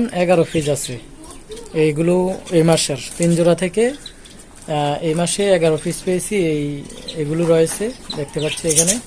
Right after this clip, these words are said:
এই মাসে বললে ভুল হবে, আসলে আড়াই মাস চলতেছে আর কি, আড়াই মাস চলতেছে, আহ, এই বাচ্চাগুলো হয়েছে। তো totally এগুলোর বয়স আপনার দেড় মাস অথবা দুই মাসের মতো হবে, এই যে দেখতে পাচ্ছি।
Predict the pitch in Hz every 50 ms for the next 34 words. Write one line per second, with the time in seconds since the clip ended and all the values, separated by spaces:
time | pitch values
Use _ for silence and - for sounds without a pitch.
0 | - - - - - - - - - - - - - - - 185 170 180 190 185
1 | - 214 196 208 196 202 190 185 196 202 196 180 160 151 151 143 - - 175 170
2 | 170 170 170 170 175 165 160 175 175 180 180 170 - - - - - - - 190
3 | 180 160 170 160 - 160 151 139 131 131 127 - - - - - - - - -
4 | - - - - - - - - - - - - - - - - - - 160 151
5 | 151 160 165 175 175 170 - - - 185 175 165 175 165 - - 202 226 240 -
6 | - - - 139 139 139 139 139 135 135 135 135 135 135 - - - - - -
7 | 160 151 147 143 151 143 - - 160 139 147 147 147 143 156 147 143 - - 139
8 | 127 - - - - - - - - - - - - - - - - - - -
9 | - - - 175 170 165 202 196 202 202 185 170 170 185 190 185 160 165 165 165
10 | 160 - 165 - 165 165 160 160 156 147 139 160 156 156 151 165 170 180 - -
11 | 151 - 156 143 156 156 139 135 139 139 143 147 139 - 160 147 147 143 139 139
12 | 139 135 123 123 123 - - - - - - - - - - - - - - -
13 | - - - - 147 139 135 139 139 139 135 - 156 151 156 165 - -